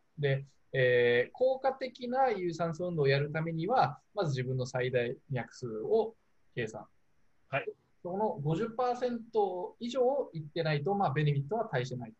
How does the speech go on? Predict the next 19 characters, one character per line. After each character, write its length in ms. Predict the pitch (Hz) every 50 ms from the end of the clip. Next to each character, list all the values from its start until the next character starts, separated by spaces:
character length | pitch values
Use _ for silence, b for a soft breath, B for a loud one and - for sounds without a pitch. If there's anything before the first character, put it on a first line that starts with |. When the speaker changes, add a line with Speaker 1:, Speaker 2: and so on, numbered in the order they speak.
| _ _
Speaker 2:
そ 160 | - - 208 214
の 80 | 208
通 100 | 175 196 190
り 60 | 160 139
で 100 | 120 -
す。 180 | - - _ _ _ _ - - - - _ -
Speaker 1:
で、 160 | 220 226 220
そ 160 | - 214 208
れ 80 | 202 196
で 160 | 196 196 185
六 240 | 170 170 170 170 208
割 200 | 202 196 190 196
ぐ 120 | 190 196
ら 140 | 190 175 165
い 120 | 165 160 151
か 200 | - - 180 185
ら、 200 | 220 240 - - -
ま 80 | 202
あ、 160 | 156 139 -